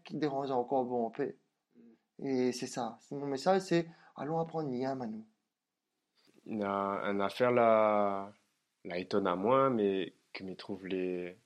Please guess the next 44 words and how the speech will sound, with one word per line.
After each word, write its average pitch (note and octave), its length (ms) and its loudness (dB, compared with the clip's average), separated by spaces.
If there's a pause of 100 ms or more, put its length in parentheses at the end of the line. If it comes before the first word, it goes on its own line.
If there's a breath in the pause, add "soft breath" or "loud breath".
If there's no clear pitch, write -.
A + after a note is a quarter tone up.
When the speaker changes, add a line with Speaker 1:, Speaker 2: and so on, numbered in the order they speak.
(180)
Speaker 2:
à - 60 -16
la F2+ 60 -16
fois - 240 -8
incroyable G2+ 580 -2
et, F#2 260 -4
et F2+ 140 -10 (220)
très - 200 -6
jolie F#2 340 -6
aussi. - 260 -10 (540)
C'est A2 640 0
la G2 180 -2
façon G#2+ 360 -2
où A#2 140 0
l'appelle G2 460 2
ou, G2 140 -4 (240)
ou G2 80 -6
de F2+ 200 -4
Timarmaille. G2+ 720 0 (300)
Speaker 1:
Mhm. E3 120 -8 (200)
Speaker 2:
Euh, F#2 240 -8
si, - 280 -6
si - 220 -4
vous F#2 60 -8
voulez F#2+ 120 0
bien F#2 640 0 (140)
présenter, F#2 500 -4
euh, F2 220 -4 (100)
Speaker 1:
Oui, F#3 140 6
ben, D3 140 6
mon A2+ 160 4
a, A2+ 320 0
mon A#2+ 160 -6
a A#2+ 80 0
des A#2 120 2
marmailles, A#2 520 4
un A2 440 -2
petit G#2 180 -6
fille, C3+ 240 0
le C#3+ 100 4
premier, A2 320 -2
il A#2 80 0
appelle, G#2+ 380 0
euh, G2 200 -2
Malouya. G#2+ 560 4